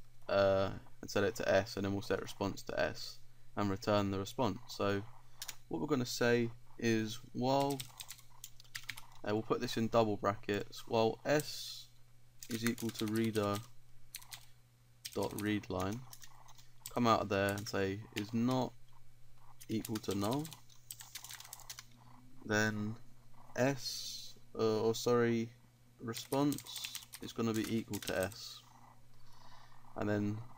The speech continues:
after we've done that, we wanna come outside of this try catch and just return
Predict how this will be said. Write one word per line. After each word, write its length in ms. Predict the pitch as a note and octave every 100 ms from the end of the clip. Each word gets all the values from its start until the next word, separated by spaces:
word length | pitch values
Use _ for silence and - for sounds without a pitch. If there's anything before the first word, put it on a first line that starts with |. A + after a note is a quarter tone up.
| -
after 320 | B2 C3 B2+
we've 120 | A#2+
done 240 | A#2 A2+ G#2+
that, 200 | G2+ -
we 80 | A2
wanna 140 | A2
come 220 | - C3
outside 340 | B2+ A2 A2+ A2
of 140 | G#2
this 120 | A#2
try 240 | - G#2 F#2+
catch 380 | - G2 - -
and 100 | G#2
just 360 | G#2 G2+ - - - - -
return 640 | F#2 G#2 - B2+ C3+ C#3